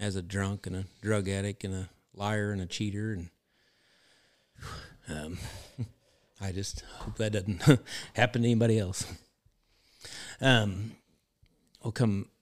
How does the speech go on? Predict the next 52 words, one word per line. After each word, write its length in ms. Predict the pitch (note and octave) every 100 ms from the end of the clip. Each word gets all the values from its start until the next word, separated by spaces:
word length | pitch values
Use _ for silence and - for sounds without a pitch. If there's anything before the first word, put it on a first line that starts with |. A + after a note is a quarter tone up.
| _
back 280 | A2 G2+ -
to 80 | F#2+
that. 960 | F#2+ G2 - A#2+ A#2+ G2+ D3 - C#3+ - - -
<laughs> 240 | C#3 - -
Um, 400 | B2+ A#2+ A2 - - _ _ - -
I 60 |
know 220 | A#2 C#3+ C#3+
that, 260 | C3 -
uh, 240 | B2 A#2 G#2+ G2+
as 140 | G#2+ A2+
we 160 | A#2
have 240 | G#2+ A2+ A2
heard 180 | A#2+
your 100 | G#2+
testimony, 560 | G2 A#2 - A2+ A#2 A2+
some 200 | G#2+ A#2
of 160 | A#2 G#2
it, 120 | G2+
Leroy, 440 | A2 A2+ A2+ A#2
and 120 | A2+
you 120 | G2 G2+
was 100 | F#2
kind 220 | A2 G#2+
of 80 | G2+
a, 180 | G2 F2
maybe 280 | - A#2+ A#2
a, 80 | A2 F2 - -
a 60 |
lukewarm 480 | A2 B2+ A#2 A#2+ A2+
Christian, 440 | - B2+ - B2+
kind 220 | A#2+ A#2+ G#2+
of 60 |
half 280 | G#2 A2+ -
in, 220 | A2 A2+
half 320 | G2 A2 G#2
out, 420 | A2 A2+ A#2 A#2 -
and, 280 | F#2 F2+
uh, 220 | F2+ E2+ E2 _ _ _ _ _ _
how 160 | G#2+ G#2
it 60 |
just 200 | G#2 G2+
all 220 | A2+ A2+ A2
started 500 | - A2+ G#2+ F2+ F2 -
changing. 500 | - B2+ C3 B2+ C#3+
I 60 | G#2
think 180 | A#2
it 80 | G#2
had 160 | A2 G#2
something 240 | B2+ B2
to 80 | A2
do 180 | A#2 A#2+
with 300 | A2 G2+ F#2